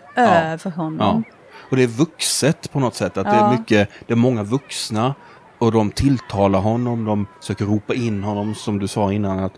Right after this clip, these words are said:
Speaker 1: step right up och,
Speaker 2: Mm.
Speaker 1: eh, spela här och kasta bur-, bollar på burkar. Och det är de här mekaniska clownerna som ry-,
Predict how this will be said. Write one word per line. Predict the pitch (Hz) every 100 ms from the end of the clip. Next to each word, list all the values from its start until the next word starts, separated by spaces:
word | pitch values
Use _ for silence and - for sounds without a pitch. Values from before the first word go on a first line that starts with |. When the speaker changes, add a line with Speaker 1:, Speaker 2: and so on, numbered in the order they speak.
| - - - - - - -
Speaker 1:
step | - 135 -
right | 123 113 110
up | 107 - -
och, | 104 104 98
Speaker 2:
Mm. | 98 98 92
Speaker 1:
eh, | 104 123 107
spela | 120 - 170 165 156
här | 131 135 123 113
och | 110
kasta | - 151 - 143
bur-, | 127 139 139 139 127 127
bollar | 127 135 123
på | -
burkar. | 117 131 120 - 117 107 107
Och | 104 104 101 98 - - - - - -
det | 120
är |
de | 113 113
här | 113
mekaniska | 104 107 127 110 101 - 107
clownerna | 98 - 120 113 110 101 98 98
som | - 98 98
ry-, | 110